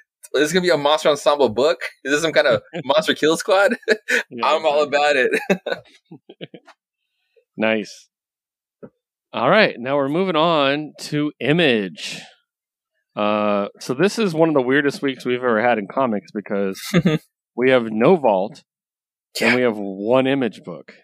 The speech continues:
Speaker 1: Yes.
Speaker 2: Like, that, that's never happened. I know
Speaker 1: I
Speaker 2: that.
Speaker 1: know.
Speaker 2: <laughs> So, but what an Image book! Radiant Black number twelve. Written by Kyle Higgins and Megan Camarena. Art by French Carlo Magno. Colors by Mattia Iacono.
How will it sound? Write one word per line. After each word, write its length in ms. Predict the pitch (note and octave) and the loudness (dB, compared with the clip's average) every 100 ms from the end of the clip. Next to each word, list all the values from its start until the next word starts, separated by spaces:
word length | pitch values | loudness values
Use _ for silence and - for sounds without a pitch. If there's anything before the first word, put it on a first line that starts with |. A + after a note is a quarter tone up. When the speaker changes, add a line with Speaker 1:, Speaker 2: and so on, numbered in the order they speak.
| - A2 | -12 -8
Speaker 1:
Yes. 640 | A#2+ A#2+ G2+ - - - - - _ _ _ _ - | 0 2 2 0 -4 -6 -8 -16 _ _ _ _ -6
Speaker 2:
Like, 320 | A2+ G#2+ F#2 | -4 -4 -2
that, 240 | C3 C#3 C#3+ C#3 | 0 2 0 0
that's 240 | D3 - | -2 -2
never 360 | G#2+ B2 G#2+ F2+ | -2 0 -2 -6
happened. 340 | D#3 F#3 F#2+ | -8 -10 -8
I 80 | G2 | -6
know 120 | G2+ | -2
Speaker 1:
I 140 | G#2+ B2 | 0 0
Speaker 2:
that. 60 | |
Speaker 1:
know. 1120 | B2+ B2 A#2 A2 A2 A#2+ - - G3 - - G#3 | 0 0 2 0 0 -2 -8 -16 -16 -8 -6 -6
Speaker 2:
<laughs> 60 | - | -10
So, 440 | - - D3 A2 - - - - - - | -14 -4 -2 -2 -6 -20 -20 -20 -10 -2
but 120 | B2+ | -2
what 240 | D3+ G3 F#3+ | 2 0 2
an 120 | D3 C3+ | 0 0
Image 320 | A#2+ A2+ A#2 | 2 0 0
book! 300 | A2+ G#2+ - | 0 0 0
Radiant 320 | D3 C#3+ A#2+ | 2 2 2
Black 300 | A#2+ A2+ - | 2 0 0
number 280 | G#2 G2+ G2+ - | -2 0 -2 -6
twelve. 500 | - F2+ F2 E2+ - _ _ _ E2+ E2 _ _ _ _ - | -12 -10 -10 -12 -16 _ _ _ -14 -14 _ _ _ _ -6
Written 400 | D3+ D3+ C3 B2 | -4 -2 -2 2
by 180 | C3+ B2+ | 2 2
Kyle 340 | - C#3 B2 | 2 2 2
Higgins 380 | C3+ C3 B2+ A#2 | 0 -2 -4 -2
and 140 | A2+ | -2
Megan 280 | A#2+ A#2 A2 | 0 0 -4
Camarena. 760 | A2+ A2+ A2 D#3 B2+ G2+ F2+ D#2 - | -2 -2 0 0 0 0 -4 -10 -4
Art 180 | C#3 C#3 | -2 0
by 220 | A#2+ A#2 | -2 -2
French 320 | A2 C3 A#2 - | -2 -4 -4 -2
Carlo 220 | A2+ G#2 | 0 0
Magno. 440 | B2+ C3+ C#3 C#3 _ _ _ _ _ _ - | 0 -2 -2 -4 _ _ _ _ _ _ -4
Colors 300 | D#3+ D3+ C3+ | 0 0 0
by 140 | C#3 B2+ | 0 0
Mattia 380 | A#2+ A#2+ A2 G2+ | 0 -2 -4 -2
Iacono. 640 | G#2 G2+ C3 B2+ B2+ B2+ | -2 -2 -2 0 0 -2